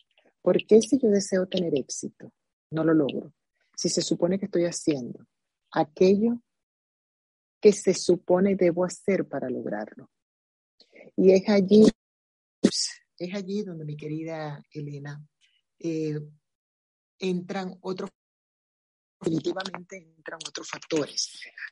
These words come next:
Am, a mí me gusta hablar de factores externos y factores internos.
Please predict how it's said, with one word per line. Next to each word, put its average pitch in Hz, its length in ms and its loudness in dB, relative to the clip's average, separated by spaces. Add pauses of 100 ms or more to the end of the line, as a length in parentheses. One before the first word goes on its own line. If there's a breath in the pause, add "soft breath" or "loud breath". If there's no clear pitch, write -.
(200)
Am, 135 720 4
a - 80 2
mí 185 100 10
me 208 80 10
gusta 220 220 8
hablar 185 220 6
de 202 80 4
factores 170 800 -2
externos 185 840 -4
y 180 80 0
factores 165 800 -2
internos. - 800 -8